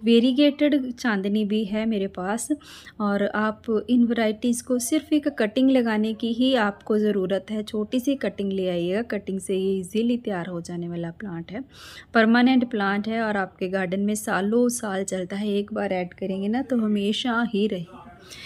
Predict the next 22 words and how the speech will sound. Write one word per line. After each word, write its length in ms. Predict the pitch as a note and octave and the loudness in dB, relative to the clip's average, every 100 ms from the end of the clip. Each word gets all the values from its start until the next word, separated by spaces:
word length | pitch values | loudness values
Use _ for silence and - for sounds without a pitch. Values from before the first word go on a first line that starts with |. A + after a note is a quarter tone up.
| - - A#3 | -14 -4 2
ये 200 | C4 D4+ | 4 4
है 180 | D#4+ | 4
हमारी 600 | D4+ C#4 A#3+ B3 C4 C#4+ C#4 _ _ _ _ - _ - - | 4 4 4 2 4 2 -2 _ _ _ _ -20 _ -20 -4
ड्रेसिना 600 | G#3 G#3 A3+ A3 C4+ C#4 | -2 2 2 4 6 6
की 140 | C#4+ D4 | 6 2
ही 180 | A#3+ A#3+ | 2 2
एक 280 | A3 G#3+ | 2 0
वैरायटी 560 | G#3+ G3 G3+ F3+ F3 G#3 | -4 0 0 0 0 0
है, 240 | G3+ A3+ C#4 - - - | 0 -2 -6 -16 -18 -10
तो 80 | G#3+ | -6
आप 300 | G3+ G3+ G#3+ A3 | -2 0 0 0
इस 280 | G#3 - | -2 -2
वैरायटी 480 | A#3 G3+ G#3 G3+ G3+ | -2 0 0 2 -2
को 180 | G3 G#3 | -2 -4
भी 180 | F#3 A3 | 0 -2
ज़रूर 460 | F#3+ F#3+ F#3+ A3+ | 0 -2 0 0
ले 280 | A3+ G#3 F3+ | 0 -2 0
आइएगा। 520 | F3+ F3 F3+ F#3 G3+ - - | -2 -2 -2 0 -2 -4 -8
ये 220 | G3+ G3 A3+ | 0 2 2
बहुत 440 | G3 F#3 E3+ A#3 | 0 -6 -2 -2
ब्यूटीफुल 640 | A#3 G#3 G3+ A#3+ A#3+ A3 | 0 -2 0 -2 0 -4
सा, 480 | G#3 - F#3+ G3+ A#3 | -4 -6 -4 -4 -4